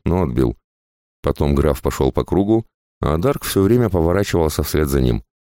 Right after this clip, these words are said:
Снова атака графа, но Дарк был начеку, он принял удар на плоскость меча и сам перешёл в нападение. Удар,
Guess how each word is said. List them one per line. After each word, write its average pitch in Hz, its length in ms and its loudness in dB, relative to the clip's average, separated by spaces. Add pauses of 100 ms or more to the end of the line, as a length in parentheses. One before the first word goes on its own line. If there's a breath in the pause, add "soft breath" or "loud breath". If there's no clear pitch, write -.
(340)
Снова 71 360 -2
атака 69 280 -2
графа, 107 440 -2 (300)
но 101 180 2
Дарк 131 260 0
был 110 220 2
начеку, 104 520 0 (220)
он 73 160 0
принял 71 380 0
удар 71 260 0
на 67 100 -2
плоскость - 380 -4
меча 104 400 -2 (440)
и 123 80 2
сам 156 240 0
перешёл 95 380 2
в 78 80 0
нападение. 65 680 0 (600)
Удар, 69 320 0